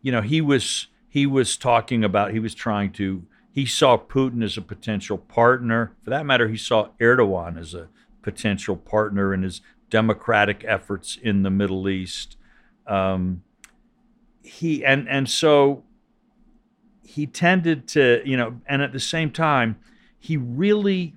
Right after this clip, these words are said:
fatally underestimated the importance of things like security. I think his, the combination of his failure to respond,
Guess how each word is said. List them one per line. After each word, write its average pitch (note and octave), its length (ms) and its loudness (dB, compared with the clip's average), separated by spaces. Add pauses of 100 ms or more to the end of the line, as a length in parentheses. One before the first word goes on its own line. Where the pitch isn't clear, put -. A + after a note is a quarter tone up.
(120)
fatally E3 880 0
underestimated A2 1080 0
the G2+ 120 -4
importance G2 640 -4
of F#2 100 -14
things G2 360 -6
like F#2+ 240 -4
security. - 680 -8 (840)
I D3+ 200 2
think D3+ 340 -4
his, C3 280 -2
the A2+ 140 -8
combination A#2 840 -2
of G#2 320 -4
his G2 440 0 (320)
failure B2+ 720 2
to G#2+ 240 -8
respond, G2+ 1120 -2